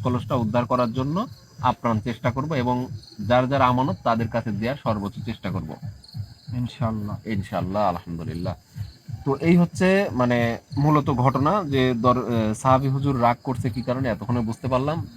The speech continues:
Speaker 1: যে তার মানে আর তর সইছে না, খুব দ্রুত যেন সেই মাদ্রাসার কার্য, কার্যকলাপ যেন শেষ হয়। সেই মক্তবে কিন্তু তারা খুব দ্রুত যেন তাদেরকে স্থানান্তর করতে পারি। সবাই দোয়া করবেন আমাদের জন্য,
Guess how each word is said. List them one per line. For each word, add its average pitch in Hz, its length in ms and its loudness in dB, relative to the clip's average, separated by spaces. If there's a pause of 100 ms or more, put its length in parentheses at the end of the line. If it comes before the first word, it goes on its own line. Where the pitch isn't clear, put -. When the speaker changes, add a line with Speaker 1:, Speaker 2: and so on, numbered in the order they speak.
(460)
Speaker 1:
যে 110 160 0
তার 123 380 8 (520)
মানে 123 180 2
আর 131 100 6 (120)
তর 147 280 4
সইছে 143 280 0
না, 165 180 -2 (140)
খুব 139 140 2
দ্রুত 127 380 2
যেন 139 220 0
সেই 139 160 -2
মাদ্রাসার 113 480 0 (100)
কার্য, 120 200 4 (320)
কার্যকলাপ 113 440 -2
যেন 120 160 -4
শেষ 120 300 -6
হয়। 165 120 0 (720)
সেই 117 120 0
মক্তবে 117 500 0
কিন্তু 120 260 -6
তারা 113 400 0 (420)
খুব 120 140 -6
দ্রুত 120 260 0
যেন 120 220 0
তাদেরকে 110 360 -2
স্থানান্তর 107 420 -4
করতে 107 300 -6
পারি। 120 220 -4 (640)
সবাই 131 180 2
দোয়া 131 240 4
করবেন 151 400 -4 (640)
আমাদের 170 420 6
জন্য, 175 440 0